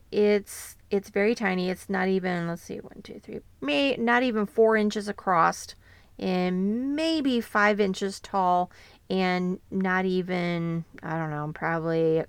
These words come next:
less than a quarter of an inch thick. It's only ninety pages. And it's big writing, and it's, I mean, you can seriously sit down and read this in one hour. It's kind of a, more of a booklet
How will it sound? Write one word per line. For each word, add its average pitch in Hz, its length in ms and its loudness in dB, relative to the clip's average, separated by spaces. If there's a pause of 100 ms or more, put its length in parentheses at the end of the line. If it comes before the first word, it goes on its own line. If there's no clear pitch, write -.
less 180 320 -2
than 185 160 -2
a 160 60 -4
quarter 175 360 -2
of 156 80 -4
an 160 140 -2
inch 165 240 -4
thick. 180 320 -4 (420)
It's 233 220 2
only 262 240 0
ninety 220 480 2
pages. - 560 -4 (600)
And 208 500 4
it's 208 220 2
big 208 260 6
writing, 208 640 4
and 175 600 -2
it's, 180 500 -6
I - 40 -4
mean, 180 200 -2
you 190 100 2
can 196 120 -2
seriously 190 400 -2
sit 180 180 -4
down 175 200 2
and 165 140 -2
read 165 140 -2
this 165 180 -6
in 160 120 -2
one 156 140 -4
hour. - 300 -6 (380)
It's 220 180 0
kind 311 180 -4
of - 240 -4 (300)
a, 190 60 2
more 180 280 4
of 165 120 2
a 156 40 -2
booklet 170 600 2